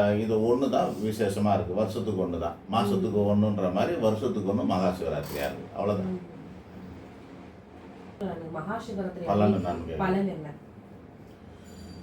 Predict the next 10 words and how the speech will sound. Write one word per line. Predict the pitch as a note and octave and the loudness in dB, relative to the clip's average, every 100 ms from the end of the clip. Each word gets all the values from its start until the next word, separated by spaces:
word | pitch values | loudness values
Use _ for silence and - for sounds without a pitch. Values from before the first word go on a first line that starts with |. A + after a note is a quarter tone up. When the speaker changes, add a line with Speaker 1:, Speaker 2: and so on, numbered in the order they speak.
| - - - - - - F#2 | -16 -16 -14 -12 -12 -6 -2
Speaker 1:
ம். | F#2 D2+ - - - - - - - - - - - - - - - C3+ | -2 -2 -10 -16 -18 -20 -20 -20 -18 -18 -18 -18 -20 -20 -20 -18 2 8
தெரிஞ்சும் | C#3+ D#3+ D#3+ E3 D3 | 8 6 -2 -2 0
தெரியாமலும் | A#2+ B2 B2 A#2 A#2 A2+ - - - - - - - - - - - - - | 2 4 4 4 2 0 -4 -16 -20 -20 -20 -18 -18 -20 -20 -18 -16 -16 -4
சிவராத்திரிக்கு | B2+ C3 B2 G#2 F#2+ F#2 E2+ - - - - - A2 | 4 6 6 4 -2 -4 -6 -12 -18 -20 -20 -10 -2
ஒரு | A2+ | 0
முஸ்லீம் | A#2 - C#3 B2+ | 0 2 2 2
இருக்காரு, | G2 A2 A2 | 4 4 6
ஒரு | G2 F#2 | 2 0
கிறிஸ்டின் | G2+ A#2 A2 | -4 -2 0
இருக்காரு, | G2 - E2 | 0 -2 -4